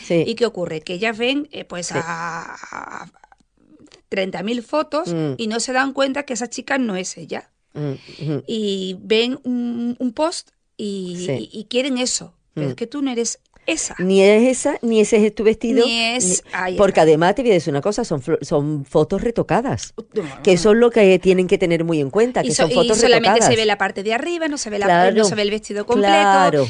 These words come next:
Speaker 2: el maquillaje no es el mismo, ella es rubia, tú eres morena,
Speaker 1: Sí, sí,
Speaker 2: eh,
Speaker 1: sí.
Speaker 2: el escote, eh, no es, tú no tienes ese pecho, ella sí tiene ese
Speaker 1: Mm.
Speaker 2: pecho.
Speaker 1: O no tiene ese pelo,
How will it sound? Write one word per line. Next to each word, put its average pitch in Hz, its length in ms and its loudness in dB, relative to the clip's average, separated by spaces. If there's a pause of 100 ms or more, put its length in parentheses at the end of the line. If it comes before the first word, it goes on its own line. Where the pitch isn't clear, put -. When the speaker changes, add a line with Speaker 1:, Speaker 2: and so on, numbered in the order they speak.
Speaker 2:
el 240 160 0
maquillaje 208 460 -4
no 202 100 -4
es 190 80 -4
el 202 140 -2
mismo, 302 340 2
ella 226 160 2
es 214 80 0
rubia, 302 260 -2
tú 226 100 -6
eres 190 120 -6
morena, 269 580 0
Speaker 1:
Sí, - 60 -20 (200)
sí, - 60 -4
Speaker 2:
eh, 202 920 -4
Speaker 1:
sí. - 60 -8
Speaker 2:
el 214 100 -4
escote, 214 760 -2
eh, 214 120 -6
no 208 140 -6
es, 202 220 -10
tú 202 320 -6
no 196 140 -6
tienes 190 220 -6
ese 185 180 -4
pecho, 330 480 -4
ella 185 260 -8
sí 180 200 -10
tiene 180 180 -6
ese 185 160 -6
Speaker 1:
Mm. - 20 -10
Speaker 2:
pecho. 320 380 -4 (140)
Speaker 1:
O 185 120 6
no 180 140 4
tiene 165 160 4
ese 165 160 2
pelo, 220 380 4